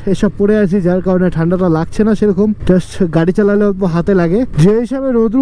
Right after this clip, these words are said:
উঠেছে, এর জন্য ঠান্ডাটা অনেক কম লাগছে। আমি তো ওর জন্য এখনো অবধি এটাই ডাউটে আছি যে আমরা তাওয়াংয়ে বরফ পাবো কি না। And দেখা যাক কপালে কি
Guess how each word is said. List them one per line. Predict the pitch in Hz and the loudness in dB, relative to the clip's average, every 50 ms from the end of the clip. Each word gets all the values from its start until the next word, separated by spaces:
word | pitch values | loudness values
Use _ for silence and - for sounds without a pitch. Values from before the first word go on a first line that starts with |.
| 262 254 | 2 2
উঠেছে, | 190 247 254 240 - 240 262 277 269 226 - 240 214 | 2 2 0 0 0 0 0 0 0 -2 0 0 0
এর | 190 170 | 0 2
জন্য | 202 226 226 233 175 | 2 2 2 0 0
ঠান্ডাটা | 185 208 214 233 226 233 226 | 0 0 0 0 0 0 0
অনেক | 226 226 - 208 | 0 0 0 0
কম | 220 214 226 220 | 0 2 2 0
লাগছে। | 208 - - - 226 247 339 - - - 190 | 0 -2 -2 -2 0 0 0 0 0 0 0
আমি | 190 202 233 | 0 0 0
তো | 226 247 | 0 0
ওর | 240 220 185 | 0 2 0
জন্য | 247 254 262 262 254 240 - - - - 190 | 0 0 0 0 0 0 0 0 2 2 2
এখনো | 185 185 240 240 262 | 4 2 2 2 0
অবধি | 262 214 233 254 240 | -2 0 0 0 0
এটাই | 233 240 262 254 214 240 | 0 0 0 0 0 0
ডাউটে | 233 240 247 220 254 247 | 0 0 0 0 0 0
আছি | 226 214 233 233 | 2 2 2 2
যে | 240 233 233 226 | 2 0 0 0
আমরা | 214 220 233 233 233 226 220 220 220 208 - - - | 0 0 0 2 2 2 2 2 0 -2 -2 -2 -2
তাওয়াংয়ে | 202 202 214 214 208 220 226 226 214 170 160 | 0 0 0 0 2 2 2 2 0 0 0
বরফ | 170 180 202 214 202 - - - | 0 2 2 0 0 -2 -4 -4
পাবো | 190 180 196 180 220 220 180 - | -2 0 0 2 0 0 -2 0
কি | - 214 208 175 | 0 0 2 2
না। | 175 180 196 196 - - - - 175 | 2 2 0 0 -2 -2 0 2 2
And | 160 151 151 147 | 4 2 2 2
দেখা | 175 180 175 202 202 | 0 0 2 0 0
যাক | 220 220 - - - - - - - | 0 -2 -4 -8 -12 -12 -12 -6 -4
কপালে | 180 175 165 202 202 202 202 190 - | -2 -2 0 0 2 2 0 0 -2
কি | - 214 | -2 0